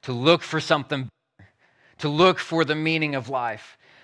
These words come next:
to escape the brokenness that you've hid so well in your heart, just to get a glimpse of who Jesus is. And as you're up there, Jesus walked right by you.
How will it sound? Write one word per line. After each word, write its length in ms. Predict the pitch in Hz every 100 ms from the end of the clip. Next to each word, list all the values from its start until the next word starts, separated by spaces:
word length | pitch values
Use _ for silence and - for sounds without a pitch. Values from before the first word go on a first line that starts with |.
| -
to 140 | 165
escape 640 | 151 - - - 175 170
the 80 | -
brokenness 640 | 120 131 151 - 147 139 -
that 140 | 143
you've 160 | 135 135
hid 180 | 147
so 220 | - - 131
well 360 | 123 139 156
in 80 | 160
your 160 | 143 135
heart, 500 | - 151 143 123 _ _ _ _
just 420 | - 160 160 -
to 80 | -
get 160 | 127 135
a 40 |
glimpse 440 | 104 143 143 - -
of 140 | 117
who 140 | 120
Jesus 500 | 110 120 131 110 120 -
is. 480 | 113 98 87 - - _ _ _ _ _ _ _ _ _ _ _ _ _ _
And 100 | 117
as 180 | 147 156
you're 140 | 143 147
up 200 | 143 -
there, 200 | 139 123
Jesus 540 | 120 131 127 127 -
walked 320 | 127 120 -
right 200 | 120 131
by 200 | 123 127
you. 280 | 127 127 95